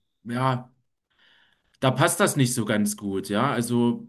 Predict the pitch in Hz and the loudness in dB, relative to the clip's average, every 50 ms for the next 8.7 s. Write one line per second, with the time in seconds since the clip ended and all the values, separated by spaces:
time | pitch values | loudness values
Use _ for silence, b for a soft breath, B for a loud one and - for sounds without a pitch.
0 | - _ 120 107 104 123 139 165 170 170 165 - - - - 131 143 151 135 143 | -6 _ -4 0 2 2 2 2 2 0 0 -2 -6 -8 -6 -4 -4 -2 -2 -2
1 | 143 143 139 - 127 123 - - - 135 135 143 151 143 127 127 120 120 117 143 | 0 0 0 0 -2 -4 -6 -6 -2 0 2 2 2 2 0 0 -2 -2 -4 -4
2 | 175 190 - 165 175 170 170 165 165 151 - - 120 120 120 127 120 - - 120 | -4 -4 -4 -2 -2 -2 -2 -2 -4 -6 -6 -6 -6 -6 -4 -6 -8 -6 -2 -2
3 | 117 120 117 117 117 117 113 110 104 - - - 107 104 104 104 - 131 139 160 | 0 2 2 2 0 0 -2 -6 -10 -14 -12 -10 -8 -8 -8 -6 -2 -2 0 0
4 | 185 185 170 135 135 147 143 147 143 139 143 139 123 127 123 127 - - 127 117 | 0 -2 -4 -2 -4 -2 -2 -2 -2 -2 -2 -4 -2 -2 -4 -4 -4 -2 0 2
5 | 117 120 104 110 101 101 104 101 104 104 104 104 113 104 104 113 127 151 170 120 | 2 2 0 -2 -4 -2 -2 0 0 -2 -2 -4 -6 -6 -2 -2 -2 -2 -2 -4
6 | 135 131 120 117 117 117 117 117 117 - - - - 104 101 101 101 101 95 98 | -6 -4 -2 0 0 2 2 0 -2 -4 -12 -12 -8 -6 -6 -6 -6 -8 -8 -8
7 | 98 98 95 - - - - - 120 104 120 127 131 147 165 151 139 - - 123 | -8 -8 -8 -10 -12 -14 -10 -10 -8 -4 -2 -2 -2 -2 -4 -6 -6 -8 -10 -8
8 | 120 127 117 - - - 123 123 127 120 117 117 117 b | -6 -6 -8 -8 -6 -6 -6 -4 -4 -4 -4 -4 -6 b